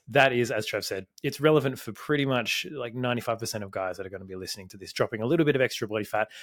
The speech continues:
unless you can see, like, you know, pre-, almost clearly, like, the top four abs. Like, I checked in the mirror today. I've been on four weeks of a mini cut. I can now see sort of my top four abs, and if I flex, it kind of all comes together.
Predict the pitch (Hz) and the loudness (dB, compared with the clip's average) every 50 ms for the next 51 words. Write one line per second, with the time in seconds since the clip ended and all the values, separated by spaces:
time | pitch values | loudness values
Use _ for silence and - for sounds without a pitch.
0 | - - _ - 113 135 151 165 151 - 185 156 - 160 131 101 - - - 117 | -20 -20 _ -6 -2 0 2 2 2 0 -4 -4 -2 -2 0 0 0 0 0 0
1 | 110 120 135 160 185 - _ _ _ _ - 110 104 - - _ - 120 113 104 | 0 0 -2 -4 -6 -10 _ _ _ _ -2 -2 -2 -2 -8 _ -6 -4 -2 2
2 | 101 110 127 131 - _ - _ _ _ - - 156 165 - - - 156 156 156 | 4 4 4 2 0 _ -18 _ _ _ 0 2 2 2 2 4 6 8 8 10
3 | 165 165 160 - - 170 165 165 170 156 127 113 - - 107 - - 143 - - | 10 8 8 6 4 4 6 6 8 6 4 4 2 -6 -8 0 0 0 0 2
4 | - - 131 131 127 139 139 - 117 - - 117 - 131 120 117 120 113 113 110 | 2 4 6 8 8 6 6 4 -2 -2 -2 -2 -2 -2 -2 -2 -2 -2 0 0
5 | 113 113 120 - - 113 113 120 117 107 110 110 107 107 107 - - - 113 113 | 2 2 0 0 2 2 4 4 4 4 2 0 0 -2 -4 -6 -2 0 2 2
6 | 107 107 104 104 - 110 101 104 110 107 110 107 - 123 120 113 107 104 - 110 | 2 0 -4 -6 -8 -10 -8 -6 -6 -6 -6 0 2 2 2 2 0 -4 -4 -6
7 | 107 107 104 101 - - - 104 107 107 - - - _ _ - - 104 104 101 | -4 -4 -4 -2 -2 -4 -4 -4 -4 -6 -6 -10 -18 _ _ -10 -8 -6 -6 -4
8 | 113 107 104 - - 110 - - 113 104 107 113 104 101 104 98 - - 95 - | -2 -2 -2 0 -2 -4 -2 0 0 2 2 2 2 0 -6 -8 -8 -10 -12 -6
9 | - - 107 104 - - - - - 107 101 101 101 110 107 107 101 113 - - | -2 0 0 0 0 -4 -8 -8 -10 -8 -6 -4 -2 -2 -2 -2 -4 -6 -10 -12
10 | - 104 104 104 - - 107 107 110 120 127 143 | -10 -10 -10 -10 -10 -4 -2 0 4 4 4 4